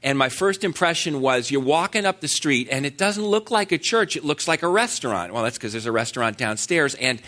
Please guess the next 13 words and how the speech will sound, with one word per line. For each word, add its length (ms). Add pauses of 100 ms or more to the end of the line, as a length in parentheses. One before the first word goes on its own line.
(140)
there's 240
a 80 (100)
bar 580
in 140
the 120
restaurant. 460 (220)
I 40
mean, 120 (300)
can 200
you 160
have 540
a 120
church 840